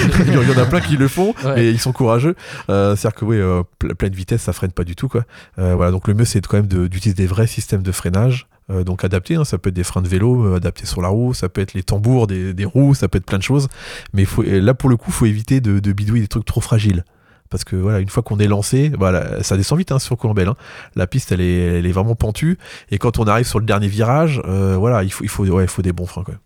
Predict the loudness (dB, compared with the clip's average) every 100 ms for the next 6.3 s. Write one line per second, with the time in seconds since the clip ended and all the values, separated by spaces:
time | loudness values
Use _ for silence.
0 | _ _ _ -4 -2 -2 -2 0 2 2
1 | 0 -2 -8 -12 -8 -4 -2 -2 -2 -4
2 | -4 -2 -2 -2 -4 0 0 0 -4 -2
3 | -2 -2 -4 -2 -4 -2 -2 -2 -2 -4
4 | -4 -4 -4 -4 -4 -4 -2 0 2 2
5 | 2 2 0 -2 0 0 0 2 4 4
6 | 4 4